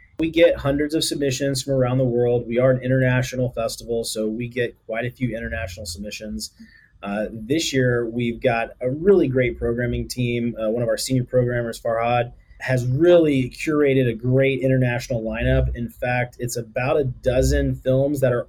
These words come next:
all U S premieres. So this was a really big deal for us that we were able to get this many really high quality international documentaries that have never been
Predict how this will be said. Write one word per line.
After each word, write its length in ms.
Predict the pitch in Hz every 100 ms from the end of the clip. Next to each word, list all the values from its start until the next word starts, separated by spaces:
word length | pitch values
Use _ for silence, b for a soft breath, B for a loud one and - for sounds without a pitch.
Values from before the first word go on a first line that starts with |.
| -
all 460 | 113 127 135 135 127
U 380 | 110 123 123
S 180 | 120 113
premieres. 720 | - 113 98 101 85 73 - - b b b b b
So 580 | - - 120 113 107 101
this 280 | 110 147 143
was 140 | 151
a 120 | 127 117
really 640 | 117 151 160 151 143 135
big 680 | 127 117 - 131 127 123 117
deal 360 | 117 127 123
for 140 | 123 131
us 360 | 123 131 131
that 300 | - 110 107
we 120 | 113 120
were 220 | 117 107
able 240 | 117 127 131
to 80 | 120
get 240 | 120 -
this 240 | 131 131 131
many 420 | 131 127 123 107
really 260 | 120 165 147
high 380 | 127 - 110 120
quality 600 | - 107 107 131 135 107
international 560 | 113 117 110 107 110
documentaries 600 | 104 101 101 101 110 120
that 160 | 117 98
have 160 | 107 104
never 360 | 107 104 107
been 380 | 101 101 95 95